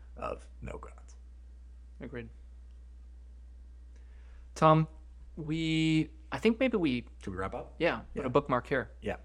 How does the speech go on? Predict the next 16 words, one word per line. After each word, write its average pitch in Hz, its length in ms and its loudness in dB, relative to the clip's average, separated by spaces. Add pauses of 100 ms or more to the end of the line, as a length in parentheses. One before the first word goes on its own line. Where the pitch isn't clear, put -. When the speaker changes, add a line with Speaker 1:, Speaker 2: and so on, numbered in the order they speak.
(140)
Speaker 1:
okay. - 220 -2
Speaker 2:
This 185 180 10
was 220 160 12
our, 147 340 12
this 160 200 4
was 165 140 8
a 156 60 12
new 151 340 8
chapter 143 400 10
for - 240 4
us 135 420 10
in 139 140 -2
our 123 400 2 (100)
podcast 139 380 8
'cause 123 120 -2
we 123 160 -2